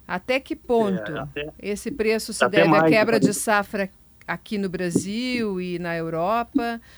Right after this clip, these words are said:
Speaker 1: ou é outro motivo que tá levando a elevação de preço?
Speaker 2: É, nós, nós temos um grande problema em relação ao azeite de oliva no Brasil, que é a segurança alimentar, né? Qualquer problema que houver na, na Europa, principalmente na Espanha, que é o grande produtor,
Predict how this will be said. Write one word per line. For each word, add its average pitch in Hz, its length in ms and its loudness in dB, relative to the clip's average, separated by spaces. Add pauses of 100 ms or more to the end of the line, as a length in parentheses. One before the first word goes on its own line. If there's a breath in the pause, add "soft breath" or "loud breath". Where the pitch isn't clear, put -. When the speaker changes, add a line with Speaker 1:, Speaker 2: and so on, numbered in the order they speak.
(140 soft breath)
Speaker 1:
ou 208 540 -2
é 190 260 -4
outro 220 380 0
motivo 190 360 -4
que 185 60 -16
tá 190 80 -6
levando 175 320 -4
a 170 40 -4
elevação 165 380 -8
de - 120 -14
preço? - 440 -18 (500)
Speaker 2:
É, 113 160 6 (240)
nós, 156 360 6
nós 175 160 4
temos 240 200 6
um 240 80 6
grande 214 240 4
problema 165 520 4
em 139 80 4
relação 139 340 4
ao 151 60 8
azeite 147 280 4
de 139 80 2
oliva 139 280 6
no 131 80 8
Brasil, 123 340 4
que 156 80 -2
é 165 60 6
a - 20 0
segurança 160 460 4
alimentar, 151 600 4
né? 110 240 2 (380 loud breath)
Qualquer 139 300 4
problema 165 560 4
que 147 100 0
houver 127 420 6
na, 117 280 4
na 117 80 4
Europa, 110 400 4
principalmente 135 560 2
na 127 80 4
Espanha, 131 340 2
que 131 60 2
é - 20 4
o 113 60 4
grande 123 200 4
produtor, 117 560 2